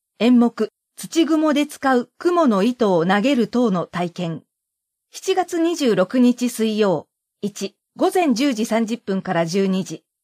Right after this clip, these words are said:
二、午後一時三十分から三時。小学生、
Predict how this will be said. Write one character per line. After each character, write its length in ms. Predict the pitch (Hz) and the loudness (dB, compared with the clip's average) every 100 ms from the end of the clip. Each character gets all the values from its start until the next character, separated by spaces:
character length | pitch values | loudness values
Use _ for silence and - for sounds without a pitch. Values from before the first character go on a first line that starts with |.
| _ - | _ -8
二、 220 | 190 202 _ _ | -6 -6 _ _
午 160 | - 339 | -2 0
後 160 | 320 214 | 2 2
一 240 | - 339 | 0 -4
時 100 | 302 | -4
三 220 | 247 247 | 0 0
十 120 | 233 | 0
分 240 | 247 214 190 | -4 -4 -4
か 120 | 190 | -2
ら 120 | 175 | -4
三 280 | 165 208 190 | -4 -4 -4
時。 200 | 170 165 _ _ _ _ _ | -6 -14 _ _ _ _ _
小 220 | - 302 | -2 0
学 200 | 294 302 | 0 -2
生、 360 | - 208 165 | -4 -4 -4